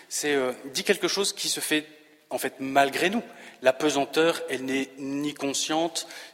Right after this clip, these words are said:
ni, euh, ni volontaire. Nous ne décidons pas d'avoir les pieds ancrés sur la terre et de pouvoir comme ça nous tenir. Euh, bon,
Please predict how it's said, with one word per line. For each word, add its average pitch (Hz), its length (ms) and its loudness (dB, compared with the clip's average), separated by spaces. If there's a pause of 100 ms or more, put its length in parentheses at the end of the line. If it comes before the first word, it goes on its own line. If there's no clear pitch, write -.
ni, 151 360 0
euh, 120 340 4 (220)
ni 139 220 -2
volontaire. 165 680 6 (260)
Nous 143 80 0
ne 135 80 0
décidons 147 480 0
pas 175 160 8
d'avoir 127 240 6
les 123 100 0
pieds - 300 0
ancrés 131 300 -2
sur 135 180 -2
la 113 120 2
terre 170 300 2 (380)
et 123 80 -8
de 123 60 -8
pouvoir 131 340 -4
comme 117 140 -10
ça 147 160 -4
nous 123 100 -10
tenir. 123 560 -4
Euh, 98 160 -10
bon, 95 160 -10